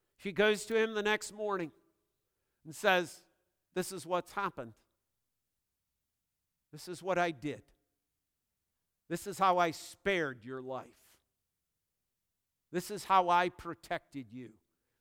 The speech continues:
This is how I covered you." And now the Lord acts.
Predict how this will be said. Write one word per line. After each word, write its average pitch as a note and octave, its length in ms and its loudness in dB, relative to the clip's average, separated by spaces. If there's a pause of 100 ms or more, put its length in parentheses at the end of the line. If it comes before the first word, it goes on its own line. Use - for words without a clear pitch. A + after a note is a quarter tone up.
This E3+ 200 -6
is G3 140 -12
how F#3+ 200 2
I E3+ 160 4
covered A#2 580 -6
you." G2+ 220 -20 (3000)
And B2+ 120 -14
now C3+ 200 -4
the B2+ 120 -10
Lord B2 320 -14
acts. - 600 -18